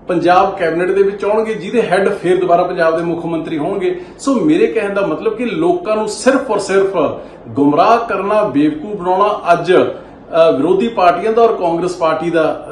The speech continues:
ਦਾ, ਅ, ਕੰਮ ਬਣ ਚੁੱਕਿਆ ਤੇ ਜਿਹਦੇ ਜ਼ਰੀਏ ਇਹ ਆਪਦੀ ਖਤਮ ਹੋ ਚੁੱਕੀ ਰਾਜਨੀਤੀ ਨੂੰ ਚਮਕਾਉਣਾ ਚਾਹੁੰਦੇ ਨੇ। ਪਰ ਇਸ ਤਰੀਕੇ ਦੇ ਭਰਮ ਭੁਲੇਖਿਆਂ ਦੇ ਨਾਲ, ਇਸ ਤਰੀਕੇ ਦੇ ਕੂੜ ਪ੍ਰਚਾਰ ਦੇ ਨਾਲ,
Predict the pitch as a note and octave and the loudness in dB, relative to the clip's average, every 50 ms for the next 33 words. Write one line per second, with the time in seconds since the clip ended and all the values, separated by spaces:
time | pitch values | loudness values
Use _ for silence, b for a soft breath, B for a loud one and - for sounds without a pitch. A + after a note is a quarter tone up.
0 | D3+ D3 D3+ C#3+ C#3 C3+ C3+ - D#3 D3+ D3 C#3 C#3 C3+ C#3 - - D#3+ E3 D#3+ | -6 0 2 2 2 2 0 -2 -2 -2 -2 -2 -2 -4 -6 -4 -2 0 0 0
1 | D3+ C#3 C3 C3 C3+ - E3+ - - A3 A3 A3+ G#3 - - G#3 G3+ F#3 D#3+ C3 | 0 -2 -2 -4 -4 -6 -6 -4 0 2 2 2 2 0 -2 0 0 0 -2 -4
2 | A#2+ C#3+ F#3+ G3 A#3 A3+ - D3+ E3+ D#3+ E3+ D#3+ D3 B2 F#2+ - B B B B | -8 -8 -4 -2 0 0 0 0 0 2 2 2 2 2 0 -4 B B B B
3 | - A3 A3 F#3+ F3+ F#3 G#3+ A3+ - - - F3+ F3+ A#3+ A#3 G3 F3+ G3+ G3+ G3 | 4 6 6 6 4 2 -2 -6 -8 -8 -4 0 2 2 2 2 2 0 -2 -2
4 | - - G#3 G3+ F#3+ E3 D#3+ D#3+ D#3+ D#3+ E3+ E3+ E3+ F3 F#3 F#3+ - F3+ E3+ E3 | -4 -8 -4 -2 0 2 4 4 2 2 0 -4 -4 -4 -4 -4 -2 -2 -4 -4
5 | C#3 D3 D#3+ D#3+ D3+ - D#3 D3+ F3 G#3 A3+ A#3 A3 A3 G#3 F#3+ D#3+ B2 - B | -4 -2 -2 -2 -2 -2 -2 -2 0 0 0 0 2 2 2 2 2 0 -2 B
6 | B B B B B - F#3+ G3+ A3 A3 - - G3+ F#3+ F#3 F#3+ - - G3 G3 | B B B B B -2 2 2 2 2 2 -2 -8 -8 -10 -8 -6 -4 0 0
7 | A3 - - - A3 F#3+ F3 E3+ E3+ - G#3 F#3+ F3+ B2+ A#2 - C#3+ D3 D#3 D#3+ | 0 0 0 0 0 2 2 0 -2 -2 -2 0 0 0 -2 -2 -4 -4 -2 -2
8 | F#3 G3+ A3 G#3+ G#3 - - G3+ G#3 G#3 G#3 - - - G3 G3 G3 - G3+ G3 | 0 0 -2 -2 -4 -6 -6 -2 -2 -2 -2 -4 -6 -8 -6 -6 -4 -2 0 2
9 | F#3+ F#3+ F#3+ - E3+ E3 F3+ F#3+ G3 F#3+ F#3+ - - F#3+ F#3 F#3 F#3 F#3+ G3+ G#3+ | 2 2 0 -2 -4 -6 -4 -4 -4 -4 -4 -4 -2 -2 -2 -2 0 0 0 0
10 | G#3+ | -2